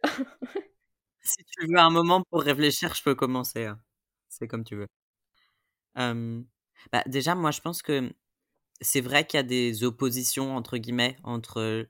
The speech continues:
Speaker 2: l'idée qu'on se fait du handicap et l'idée qu'on se fait de la masculinité. Cela étant, le point précis que tu me disais de genre ne pas se plaindre pour pas être un poids pour les autres et tout,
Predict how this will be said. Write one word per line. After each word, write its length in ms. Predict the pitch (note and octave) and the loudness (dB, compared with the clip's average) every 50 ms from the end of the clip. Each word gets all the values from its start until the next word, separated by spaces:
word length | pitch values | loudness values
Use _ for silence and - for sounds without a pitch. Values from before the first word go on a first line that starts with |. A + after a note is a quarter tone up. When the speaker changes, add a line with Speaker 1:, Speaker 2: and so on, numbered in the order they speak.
| _ _ - | _ _ -10
Speaker 2:
l'idée 440 | A2 A2 A2 A2+ G#2+ A#2 A#2+ A#2+ | -8 -8 -8 -6 -4 -2 -2 -2
qu'on 160 | A#2 - C3 A#2+ | -2 -4 -8 -8
se 80 | A#2+ | -6
fait 120 | - A#2+ A2+ | -4 -4 -4
du 100 | A2+ A#2 | -4 -4
handicap 380 | A2+ A2 A2 - B2 A#2+ - B2 | -6 -4 -2 0 0 0 0 -2
et 20 | |
l'idée 220 | A#2 A2+ A2 A2+ | -6 -6 -6 -6
qu'on 100 | A2+ A2+ | -6 -6
se 60 | A2 - | -6 -6
fait 60 | A2 | -4
de 40 | G#2+ | -4
la 60 | G#2+ | -4
masculinité. 720 | G#2 G#2 G#2+ - - G#2+ A2+ A2 A2+ A2 - B2+ C3+ - _ _ _ _ _ _ _ _ _ _ - | -4 -4 -6 -6 -6 -4 -4 -4 -4 -2 -4 -4 -4 -6 _ _ _ _ _ _ _ _ _ _ -12
Cela 240 | - - C3+ C3 C3 | -6 -2 0 2 2
étant, 180 | B2+ D3 D3 | 2 2 2
le 140 | D3 C#3 B2 | 2 2 0
point 180 | - C#3 C3 B2+ | 0 0 -2 0
précis 260 | B2 C3+ B2+ - D3+ | 0 -2 -4 -4 -6
que 60 | D3 - | -8 -10
tu 160 | - - B2+ | -6 -4 -2
me 300 | B2 A#2+ A#2 A#2+ A#2+ - - | -2 -2 -2 -4 -4 -6 -8
disais 380 | A2+ G#2+ A#2 A#2+ A#2+ C3+ C3+ | -10 -8 -6 -2 -2 0 0
de 140 | C3 C3 B2 | 0 -2 -4
genre 240 | A2+ A2 G#2+ A2+ - _ _ _ _ _ _ _ _ _ | -4 -4 -6 -6 -10 _ _ _ _ _ _ _ _ _
ne 280 | - B2+ B2+ C3 C3 C3 | -6 -4 -2 0 0 0
pas 180 | A#2+ - B2+ C3+ | 2 2 0 0
se 80 | - - | 0 0
plaindre 220 | C3+ C3+ C3 B2+ | 0 0 0 -2
pour 140 | - C3+ - | -4 -4 -2
pas 120 | C3 B2+ | 0 0
être 160 | B2+ - - | 0 0 -2
un 80 | C3 B2 | -4 -2
poids 180 | A#2 C3+ C3 B2+ | 2 2 2 2
pour 180 | - B2+ B2 | 0 -2 -2
les 160 | B2 A#2+ A#2 | -2 -2 -2
autres 220 | B2 C3 B2 - - | -2 -4 -4 -4 -6
et 80 | B2 A2 | -8 -8
tout, 300 | - C3 C3+ C#3+ E3 | -6 -6 -6 -6 -6